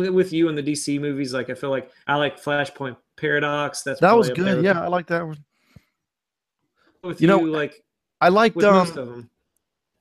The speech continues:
Speaker 2: I liked, uh, what you call it? What was that latest Batman one that, oh, uh, Killing Joke.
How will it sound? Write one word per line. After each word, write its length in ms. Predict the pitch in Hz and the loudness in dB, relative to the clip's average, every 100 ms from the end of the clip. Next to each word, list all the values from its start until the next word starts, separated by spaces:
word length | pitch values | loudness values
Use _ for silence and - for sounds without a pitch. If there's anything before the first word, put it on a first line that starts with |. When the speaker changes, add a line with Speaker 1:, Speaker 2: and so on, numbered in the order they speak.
| _ _ _ | _ _ _
Speaker 2:
I 120 | 165 | -4
liked, 400 | 196 214 202 _ | -4 -4 -6 _
uh, 540 | 185 170 156 147 139 135 _ _ _ _ _ _ _ _ _ | 0 2 2 2 0 -6 _ _ _ _ _ _ _ _ _
what 160 | 160 - | -16 -14
you 60 | |
call 340 | - 135 127 117 | -8 -2 0 0
it? 120 | 104 | -2
What 100 | 143 | -8
was 80 | 151 | -12
that 100 | - | -6
latest 280 | 131 120 101 | -6 -6 -4
Batman 520 | 113 120 113 107 107 | -4 -4 -4 -8 -8
one 260 | 104 104 101 | -10 -10 -10
that, 220 | 98 98 135 | -12 -8 -2
oh, 260 | 123 113 | 0 0
uh, 220 | 104 101 98 | 0 -4 -2
Killing 380 | 156 151 120 | 0 0 0
Joke. 340 | 104 107 98 | 0 0 0